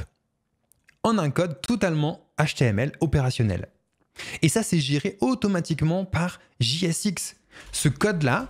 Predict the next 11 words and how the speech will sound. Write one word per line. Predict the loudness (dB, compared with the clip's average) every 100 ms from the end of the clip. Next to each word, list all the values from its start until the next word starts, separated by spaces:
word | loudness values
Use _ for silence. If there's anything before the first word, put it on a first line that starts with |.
| -10
qu'on | 2 4
voit | 4
ici, | 2 -2 -6 -6 _ _ _ _ _ _ _ _ -16
c'est | -6 -2 0 0 2
le | 0
code | 2 0 0
qui | 0
est | 0
transformé | -2 0 2 2 2
lorsqu'on | 0 -4 -2 0
tape | 0 -2